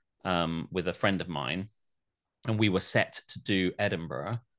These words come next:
and it was all gonna be wonderful. We'd never done Edinburgh before, and it's gonna be wonderful.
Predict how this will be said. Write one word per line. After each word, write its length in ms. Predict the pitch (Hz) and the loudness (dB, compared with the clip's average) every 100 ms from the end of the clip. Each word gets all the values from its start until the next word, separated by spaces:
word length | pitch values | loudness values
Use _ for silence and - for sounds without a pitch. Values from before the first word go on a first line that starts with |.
| _ | _
and 60 | 104 | -8
it 40 | |
was 100 | 101 | 2
all 100 | 135 | 4
gonna 120 | 135 120 | 6 6
be 80 | |
wonderful. 380 | 110 131 117 101 | 6 6 4 0
We'd 140 | 101 107 | 0 4
never 180 | 120 | 4
done 140 | 107 104 | 6 4
Edinburgh 380 | 104 92 87 80 | 4 2 0 -2
before, 260 | 90 87 | 0 2
and 60 | 92 | 2
it's 80 | - | 0
gonna 140 | 110 | -2
be 80 | 95 | 0
wonderful. 640 | 92 101 87 - 80 101 | 2 2 2 0 -2 -2